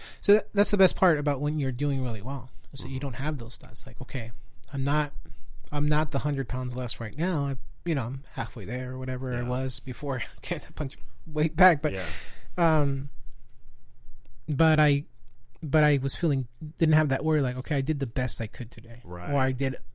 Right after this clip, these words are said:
Speaker 1: ninety percent well or seventy percent. All right. But when you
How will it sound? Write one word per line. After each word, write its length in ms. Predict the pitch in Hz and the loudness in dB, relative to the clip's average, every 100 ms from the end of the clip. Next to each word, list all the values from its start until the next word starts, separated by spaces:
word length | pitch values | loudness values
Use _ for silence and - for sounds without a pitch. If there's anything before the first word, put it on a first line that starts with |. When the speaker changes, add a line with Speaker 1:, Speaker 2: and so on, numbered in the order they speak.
| - - - - - | -10 -16 -16 -14 -6
Speaker 1:
ninety 340 | 147 147 147 135 | 0 2 4 2
percent 340 | - - 127 | 2 0 -2
well 240 | 127 117 120 | -6 -4 -2
or 120 | 117 | 0
seventy 380 | - 151 147 131 | 0 2 2 -2
percent. 380 | 127 - 123 - - - - - - - | -6 -8 -8 -10 -12 -14 -12 -10 -8 -6
All 60 | |
right. 240 | 139 131 127 - | -4 -2 4 6
But 100 | 135 | 6
when 220 | 135 139 | 4 2
you 460 | 147 160 156 147 | 2 4 4 2